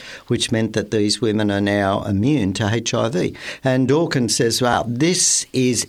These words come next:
evolution in action. This is, um, you know, this is demonstrating," and I think in his words he says, "the unstoppable force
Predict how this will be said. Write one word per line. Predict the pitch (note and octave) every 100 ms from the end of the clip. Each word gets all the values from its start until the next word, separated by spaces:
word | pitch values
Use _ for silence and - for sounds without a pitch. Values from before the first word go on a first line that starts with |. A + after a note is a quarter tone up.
| C3+
evolution | C3+ C3+ C3+ C3 - A#2
in | A#2
action. | A#2 C3+ - D#2+ F#2
This | C#3+ D#3+
is, | C#3 B2 A2+ - - - -
um, | F#2+ G2+ G2 G2 -
you | C3 B2
know, | A2+ A2 F#2
this | B2+ D3+ C#3+
is | B2+ G#2
demonstrating," | - D#3+ D#3 C#3 - C3 C3+ C3+ B2
and | A#2+
I | A2+ G#2+ G#2
think | A#2+ B2+
in | A#2+ G#2+
his | C3 -
words | A#2+ A2+
he | B2
says, | G2 C3+ A2+
"the | A#2
unstoppable | G#2 G2+ - - - G#3+ G#3 G3 D#3 D#3
force | - D#3+ C3+ F2 - -